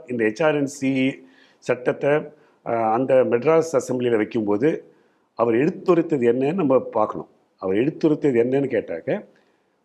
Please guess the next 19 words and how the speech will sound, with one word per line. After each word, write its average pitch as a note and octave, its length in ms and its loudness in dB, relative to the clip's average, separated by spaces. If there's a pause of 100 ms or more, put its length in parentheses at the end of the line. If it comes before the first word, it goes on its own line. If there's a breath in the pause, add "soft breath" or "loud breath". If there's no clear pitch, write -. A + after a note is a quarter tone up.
கோவில் A3 540 4 (100)
சொத்துங்களிலிருந்து D#3 920 2
உரிய E3+ 480 2
வருமானம் D3 640 0
வராமல் G2 580 -2 (720)
அந்தந்த F#3 520 2
இடங்களில் F#3 720 2 (520)
தனியார் F#3+ 640 4
அதை F3 520 0 (340)
துஷ்பிரயோகங்கள் F3+ 720 2
செய்கிறார்கள், A2+ 760 2 (280)
அதை C#3+ 260 0
தவிர்க்கணும் C#3+ 760 0
என்ற F#3+ 300 4
ஒரு G3+ 120 4
நல்ல G3+ 400 2
நோக்கத்தோடு F#3+ 580 2
கொண்டு D#3+ 240 2
வந்த D#3+ 540 2